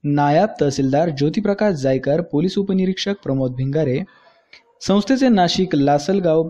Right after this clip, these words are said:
येथील प्राचार्य योसेफ खंडागळे, पालक प्रतिनिधी व भाजपचे युवा नेते अनिल ताके, पत्रकार सुधीर चव्हाण,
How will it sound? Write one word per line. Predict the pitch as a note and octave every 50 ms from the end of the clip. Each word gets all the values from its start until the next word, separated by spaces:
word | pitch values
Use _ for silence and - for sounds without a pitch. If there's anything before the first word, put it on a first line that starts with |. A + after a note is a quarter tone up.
| D#3+
येथील | D#3 D#3 C#3+ - D3 C#3+
प्राचार्य | C#3 - C#3 C#3 C3+ - C#3+ C#3 C3 C3+ D#3
योसेफ | F3+ D#3+ D3 D3 C#3+ - D3+ C#3+ D3 -
खंडागळे, | - C#3 C#3+ E3 E3+ D3+ C3+ C#3 E3+ F#3 - _
पालक | C#3+ C#3+ D3 D3+
प्रतिनिधी | - _ C#3+ C3+ - C#3+ C#3+ C#3 C#3+ F3 G3
व | F3 C#3+
भाजपचे | C3 - A2 C3 C#3 E3+ F3+ F3+ - A3+
युवा | G#3+ D#3+ C3+ C3+ B2+
नेते | C3 E3 F3 - C3+ C3 - - _ - - - - - - - _
अनिल | - G3+ A#3 B3+ B3 - -
ताके, | D3+ C#3 - C#3+ D3
पत्रकार | D3 - D3 C3+ - C3+ - C#3 C3+ C3
सुधीर | - - C#3 C#3 F#3 G#3
चव्हाण, | G#3 - D3 C3 C3 C3 C#3+